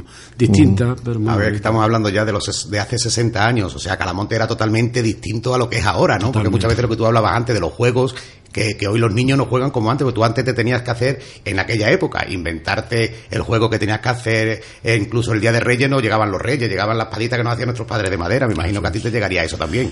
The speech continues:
Speaker 1: No, a mí siempre me tocaba, me traía mi padre, el más pequeño, ¿no? Y a las demás yo no me acuerdo, mis hermanos ya eran mayores, porque ten en cuenta que mi hermano Felipe me llevaba quince años, Isaac catorce,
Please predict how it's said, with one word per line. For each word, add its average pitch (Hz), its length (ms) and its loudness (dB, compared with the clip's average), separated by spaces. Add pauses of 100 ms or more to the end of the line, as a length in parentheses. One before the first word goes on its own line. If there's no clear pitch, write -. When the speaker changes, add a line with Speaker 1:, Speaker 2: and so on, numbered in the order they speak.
(120)
Speaker 1:
No, 165 260 10
a 165 40 8
mí 160 140 8
siempre 190 320 4
me 190 100 8
tocaba, 170 320 4
me 170 140 6
traía 151 220 4
mi 160 120 8
padre, 165 460 4 (400)
el 123 100 -6
más 127 140 2
pequeño, 139 460 6
¿no? 131 180 0 (640)
Y 120 220 0
a 123 80 4
las 120 140 6
demás 123 200 4
yo 170 100 10
no 190 40 8
me 196 120 8
acuerdo, 151 260 6
mis 147 160 6
hermanos 143 360 6
ya 143 120 2
eran 151 260 6
mayores, 139 420 8
porque 113 300 0
ten 127 160 0
en 135 80 4
cuenta 139 340 2
que 151 200 4
mi 143 120 4
hermano 127 300 4
Felipe 143 320 2
me 151 120 4
llevaba 147 360 0
quince 135 380 2
años, 131 280 2
Isaac - 380 -2
catorce, 117 560 0